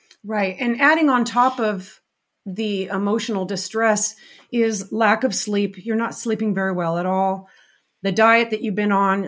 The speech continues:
I mean, you have to fast prior to ceremony. So those are added elements that, that are already kind of breaking down your body in a sense and affecting your brain. And you're much more emotional just from that alone. And then adding that re-traumatization on top of it is just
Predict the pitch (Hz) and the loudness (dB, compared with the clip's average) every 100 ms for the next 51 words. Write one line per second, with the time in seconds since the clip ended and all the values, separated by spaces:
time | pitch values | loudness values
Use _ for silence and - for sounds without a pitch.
0 | 185 190 190 190 196 247 - 214 208 202 | -4 -2 0 0 -2 -6 2 4 4 0
1 | - 233 208 196 190 220 208 208 202 202 | -6 -2 0 -2 -4 -2 0 2 2 0
2 | 196 185 214 196 196 190 247 262 247 220 | 0 -2 -4 -4 -6 -4 -2 0 2 2
3 | 226 202 190 202 214 180 180 190 180 180 | 2 2 0 2 2 0 -2 -2 -4 -4
4 | 190 180 196 190 190 214 151 185 196 185 | -4 0 0 -2 -4 -4 -2 -2 0 0
5 | 180 180 185 170 165 170 185 180 160 160 | 2 2 2 0 0 2 4 2 0 -4
6 | - 165 156 - - _ - - - 190 | -4 -6 -6 -8 -12 _ -20 -14 -2 0
7 | 190 180 226 190 175 190 180 170 185 180 | 2 2 2 2 0 0 -2 2 2 2
8 | 160 160 - 202 185 196 196 202 196 202 | 0 -4 -4 0 2 2 0 -2 0 0
9 | 185 180 185 185 196 165 147 214 240 - | 2 4 4 2 0 -2 0 0 0 0
10 | 185 180 180 170 160 175 151 - 98 - | 0 2 0 0 0 0 0 -6 -18 -20
11 | - 190 175 165 175 180 175 160 151 - | -2 2 4 4 2 2 2 2 2 0
12 | 180 170 - 175 160 190 165 175 170 165 | 0 0 2 0 2 0 0 0 0 -2
13 | 165 - 160 165 151 135 147 - 165 151 | -2 -2 -2 0 -4 -6 -8 -10 -10 -10
14 | - | -12